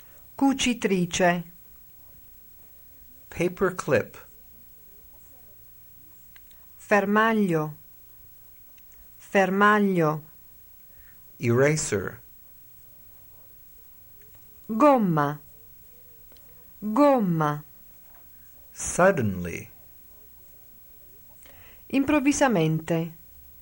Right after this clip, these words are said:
Speaker 1: Improvvisamente.
Speaker 2: Typewriter.
Speaker 1: Macchina da scrivere. Macchina da scrivere.
Speaker 2: Pencil.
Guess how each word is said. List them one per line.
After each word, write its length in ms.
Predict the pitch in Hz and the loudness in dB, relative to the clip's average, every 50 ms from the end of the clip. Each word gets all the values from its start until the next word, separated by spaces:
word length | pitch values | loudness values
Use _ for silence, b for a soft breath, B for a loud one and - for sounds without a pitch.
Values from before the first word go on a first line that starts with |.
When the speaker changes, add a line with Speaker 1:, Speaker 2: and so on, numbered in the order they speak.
| - - - - - - - - - - - - - - B B B B B B B - | -20 -20 -20 -20 -20 -20 -20 -20 -20 -20 -20 -20 -20 -20 B B B B B B B -8
Speaker 1:
Improvvisamente. 1300 | - - 262 247 - 277 277 247 233 254 254 262 - 269 247 208 170 160 156 160 160 - - 160 160 165 160 - - - - - - - - - - - - - - - - - - - - - - | -2 0 0 0 2 2 0 2 2 0 0 2 2 2 2 2 2 0 0 -2 -4 -2 -4 -4 -4 -4 -8 -14 -20 -20 -20 -20 -20 -20 -20 -20 -20 -20 -20 -20 -20 -20 -20 -20 -20 -20 -20 -20 -14
Speaker 2:
Typewriter. 880 | - - 156 170 165 165 - - 120 104 98 92 90 82 - - - - - - - - - - - - - - - - - - - - - - - - - - - - - - - - - - - - - - - B B B B B B B B - | -4 -2 0 0 0 -2 0 0 2 2 2 0 -4 -6 -8 -10 -16 -20 -20 -20 -20 -20 -20 -20 -20 -20 -20 -20 -20 -20 -20 -20 -20 -20 -20 -20 -20 -20 -20 -20 -20 -20 -20 -20 -20 -20 -20 -20 -20 -20 -20 -20 -20 B B B B B B B B -2
Speaker 1:
Macchina 580 | 165 156 151 147 151 - - 226 233 240 240 | -2 0 0 -2 -4 -6 -4 -2 -2 0 0
da 100 | 240 277 | 0 -2
scrivere. 760 | 285 - - - 196 165 156 143 131 139 139 143 135 143 147 - - - - - - - - - - - - - - - - - - - - - - - - - - - B B B B B B B B B | -4 -4 -4 -4 -2 -2 -2 -2 -2 -4 -4 -4 -4 -6 -8 -12 -16 -20 -20 -20 -20 -20 -20 -20 -20 -20 -20 -20 -20 -20 -20 -20 -20 -20 -20 -20 -20 -20 -20 -20 -20 -20 B B B B B B B B B
Macchina 640 | 165 165 160 156 156 160 - - - 208 208 208 214 | 0 2 2 2 2 -2 -6 -4 -2 0 0 0 0
da 160 | 214 233 240 | -2 -2 -4
scrivere. 760 | 233 - - - 170 165 151 147 143 147 143 143 139 147 147 - - - - - - - - - - - - B B B B B B B B B - - | -4 -6 -6 -4 -2 -2 -2 0 0 -2 -2 0 -2 -4 -6 -10 -16 -20 -20 -20 -20 -20 -20 -20 -20 -20 -20 B B B B B B B B B -20 -20
Speaker 2:
Pencil. 760 | - - - 190 196 202 196 202 - - 101 85 - - - | -14 -6 -2 0 0 0 -2 -4 -2 -2 -2 -2 -2 -6 -12